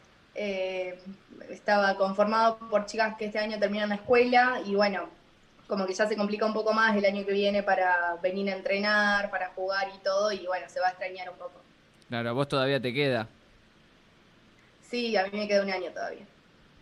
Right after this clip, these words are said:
Speaker 2: ¿Y cómo, cómo ves el año que viene? Bueno, hay que ver si por ahí pueden jugar esas chicas, digamos, por el tema de, de categorías, no sé, después el tema de entrenamientos, creo que lo hablaba con alguna compañera tuya,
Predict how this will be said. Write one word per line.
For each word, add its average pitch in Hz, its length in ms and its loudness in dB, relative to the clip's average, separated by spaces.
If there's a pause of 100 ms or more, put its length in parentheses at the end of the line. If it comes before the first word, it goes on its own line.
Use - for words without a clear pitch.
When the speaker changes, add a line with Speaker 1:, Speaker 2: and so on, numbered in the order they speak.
(220)
Speaker 2:
¿Y 165 220 -2
cómo, 147 640 -2
cómo 156 240 -4
ves 175 260 0
el 147 100 -2
año 151 260 -4
que 139 120 -4
viene? 185 320 2
Bueno, 175 300 -4
hay 202 120 -2
que 196 120 -2
ver 202 180 0
si 147 340 -2
por 143 180 -2
ahí 156 80 2
pueden 156 320 0
jugar 165 380 0
esas 131 240 -4
chicas, 143 420 -2
digamos, 131 420 -2
por 113 200 -6
el 110 140 -6
tema 147 280 0
de, 113 260 -2 (520)
de 120 160 -4
categorías, 135 760 0
no 123 160 -4
sé, 131 100 -6
después 127 440 -4
el 117 180 -6
tema 127 220 -4
de 120 60 -2
entrenamientos, 123 680 -4
creo 123 140 -6
que 120 80 -4
lo 117 80 -2
hablaba 127 280 0
con 113 140 -4
alguna 117 340 -2
compañera 120 600 -2
tuya, 190 400 0